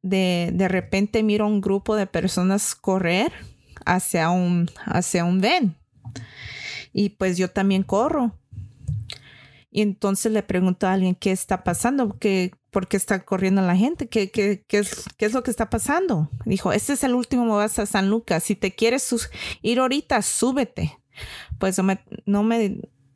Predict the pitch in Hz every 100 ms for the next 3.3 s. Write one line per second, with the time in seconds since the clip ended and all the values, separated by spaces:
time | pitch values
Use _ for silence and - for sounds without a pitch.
0 | _ - _ - - - - - - 208
1 | 196 185 - 262 277 - _ - - -
2 | _ _ _ - - - - - - -
3 | 180 160 160